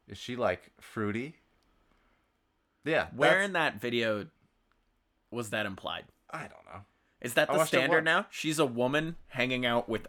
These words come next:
Speaker 2: other women.
Speaker 1: She
Speaker 2: So this
Speaker 1: posted a
Speaker 2: is queer
Speaker 1: picture
Speaker 2: baiting?
Speaker 1: about
Speaker 2: I don't
Speaker 1: it.
Speaker 2: wanna get too
Speaker 1: She
Speaker 2: deep into
Speaker 1: posted
Speaker 2: the
Speaker 1: a
Speaker 2: weeds
Speaker 1: screenshot
Speaker 2: about
Speaker 1: of
Speaker 2: this.
Speaker 1: the video, and then the caption was, "I like girls," and that's what they were really flaming about. Because she isn't posting anything about her, uh, thirty-year-old white boyfriend. So sh-,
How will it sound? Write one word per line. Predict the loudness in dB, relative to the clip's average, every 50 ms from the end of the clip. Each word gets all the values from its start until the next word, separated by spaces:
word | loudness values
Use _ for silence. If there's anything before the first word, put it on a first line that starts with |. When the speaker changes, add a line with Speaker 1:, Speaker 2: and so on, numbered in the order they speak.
| 0 2
Speaker 2:
other | 4 6 6 4
women. | 4 2 0 0 0 0 -2 -4 -6 -10
Speaker 1:
She | -10 -6 -2 -2 -2 -2 -2 -6
Speaker 2:
So | -8 -2 2 4 6 6
this | 6 4 4 4
Speaker 1:
posted |
a | 2
Speaker 2:
is | 2 2 2
queer | 2 2
Speaker 1:
picture | 2 2 4 4
Speaker 2:
baiting? | 4 4 4 4
Speaker 1:
about | 4 6 6
Speaker 2:
I | 6
don't | 6 6
Speaker 1:
it. | 6
Speaker 2:
wanna | 4 2 2
get | 0 -2 -4 -2
too | -2 -2 -2
Speaker 1:
She | 0 0
Speaker 2:
deep | 2 4
into | 4
Speaker 1:
posted | 4 4 2 2 2
Speaker 2:
the | 2
Speaker 1:
a | 2
Speaker 2:
weeds | 2 0 0
Speaker 1:
screenshot | 0 0 0 0 0 2
Speaker 2:
about | 4 4 4 4
Speaker 1:
of | 4 2 2
Speaker 2:
this. | 2
Speaker 1:
the | 0 -4
video, | -2 -2 0 2 2 2 2 2
and | 2 0
then | -2
the | -2 -2
caption | 2 4 4 4 2 0 -4 -6
was, | -6 -2 0
"I | 0 0
like | 2 2 0 0 -2 -4
girls," | -6 -6 -6 -8 -12 -16 -18 -16 -12 -6
and | 0 2
that's | 2 2 2 0
what | -2 -2
they | 0 0
were | 2 2 2
really | 2 2 0 -2 -4
flaming | -4 -2 -2 -2 -2 -2 -6 -10 -12
about. | -12 -10 -10 -12 -12 -14 _ _ -14 -14 -14 -14 -16 -18 -12 -10
Because | -6 -2 0 0 0 0 -2
she | -2 0 2 2
isn't | 2 2 0 -2 0
posting | 2 2 2 2 -2 -2 0
anything | 2 2 2 2 0 -2 0 0 0
about | 4 4 4 4 4
her, | 2 0 -2 -2 -2 -2
uh, | 0 0 2 4 4 2 2 0
thirty-year-old | -2 -2 0 0 0 0 0 0 -2 -2 -2 0
white | -2 -2 -2
boyfriend. | -4 -8 -8 -6 -6 -8 -8 -8 -12 _ -20 -20 -20 -20 -20 -20 -20 -20 -20 -20 -20 _ _ _ _ _ _ _ _ _ _ _ _ _
So | -10 -4 -2 -2 -2
sh-, | -4